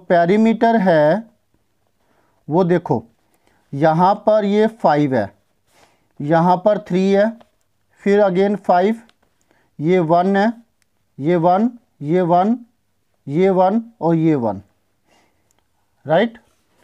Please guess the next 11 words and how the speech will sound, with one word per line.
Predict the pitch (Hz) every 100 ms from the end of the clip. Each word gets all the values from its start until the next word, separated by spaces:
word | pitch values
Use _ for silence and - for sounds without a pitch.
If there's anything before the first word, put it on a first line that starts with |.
| _ _ -
तो | 170
फ़ाइव, | - 170 185 247 262 _ _ -
थ्री, | 180 190 190 - 175
एट, | 185 240 240 _ _ - -
फ़ाइव, | 175 180 185 180 -
थर्टीन, | 165 165 214 240
फ़ोर्टीन, | - 170 170 202 220 226
फ़िफ़्टीन, | 185 170 - 214 226
सिक्सटीन, | 214 165 - 208 226
सेवनटीन, | 226 175 170 170 220 -
एटीन, | 190 170 160 101